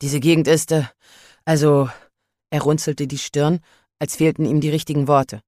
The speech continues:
„Ich bin an der Kunstschule drüben in Fengerskog. Niemand, mit dem ich mich bislang unterhalten habe, scheint sich jemals hierher verirrt zu haben. Nicht zu fassen. Dabei ist es hier so wahnsinnig schön.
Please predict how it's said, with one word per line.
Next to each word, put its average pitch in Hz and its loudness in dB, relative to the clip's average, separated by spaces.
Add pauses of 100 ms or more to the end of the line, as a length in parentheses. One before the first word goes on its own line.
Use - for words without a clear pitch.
(1300)
„Ich 175 -2
bin 208 4
an 196 4
der 190 4
Kunstschule 175 2
drüben 190 2
in 131 0
Fengerskog. 180 0 (680)
Niemand, 208 6
mit 156 2
dem 190 6
ich 180 2
mich 180 0
bislang 165 0
unterhalten 160 2
habe, 147 0
scheint 151 -2
sich 139 -6
jemals 175 2
hierher 156 4
verirrt 151 0
zu 135 0
haben. 127 0 (460)
Nicht 151 0
zu 139 -8
fassen. 127 -8 (580)
Dabei 160 2
ist 165 0
es 170 -4
hier 180 0
so 160 0
wahnsinnig 170 0
schön. 170 0